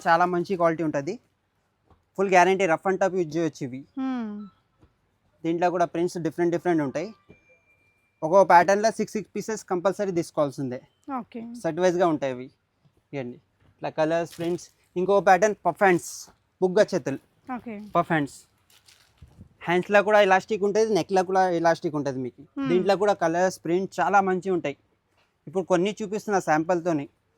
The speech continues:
Speaker 2: ఓకే.
Speaker 1: ఇది చూడండి ప్రింట్స్, కలర్స్, డిజైన్స్ చాలా మంచి మంచి కలర్స్ ఉంటాయి. నెక్స్ట్ వచ్చి ఇది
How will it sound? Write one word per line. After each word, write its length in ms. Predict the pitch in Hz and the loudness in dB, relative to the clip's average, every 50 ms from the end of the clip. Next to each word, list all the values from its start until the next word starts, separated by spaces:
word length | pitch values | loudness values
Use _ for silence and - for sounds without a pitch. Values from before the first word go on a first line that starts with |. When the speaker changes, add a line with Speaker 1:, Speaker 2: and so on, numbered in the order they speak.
| _ _ _ _ _ _ _ _ 269 | _ _ _ _ _ _ _ _ -16
Speaker 2:
ఓకే. 160 | 233 - 156 | -12 -12 -10
Speaker 1:
ఇది 120 | 240 - | -6 -4
చూడండి 260 | 151 143 135 127 120 | -4 -4 -4 -6 -8
ప్రింట్స్, 440 | 131 - - 156 165 170 170 160 - | -10 -8 -4 -2 -2 -2 -2 -4 -4
కలర్స్, 460 | - 165 151 156 156 160 165 151 143 - - 175 165 | -4 -2 2 2 2 2 2 0 -6 -12 -18 -12 -8
డిజైన్స్ 540 | 151 156 151 170 165 165 165 - - - - | -6 -4 -2 0 0 -2 -2 -4 -8 -6 -4
చాలా 160 | 170 160 180 | -2 0 0
మంచి 280 | 185 180 175 175 151 185 | 0 0 0 0 -2 0
మంచి 240 | 185 190 180 180 190 | 0 0 -2 -2 -4
కలర్స్ 320 | - 175 160 175 170 - | -4 -2 -2 -2 -4 -4
ఉంటాయి. 260 | 175 156 - 139 139 - _ _ _ _ _ _ _ _ _ _ _ _ _ _ _ | -6 -4 -4 -4 -6 -6 _ _ _ _ _ _ _ _ _ _ _ _ _ _ _
నెక్స్ట్ 240 | 185 214 214 - - | -2 -2 0 0 0
వచ్చి 200 | 226 214 - 240 | -2 0 0 -2
ఇది 240 | 233 196 247 226 | -2 -2 -4 -4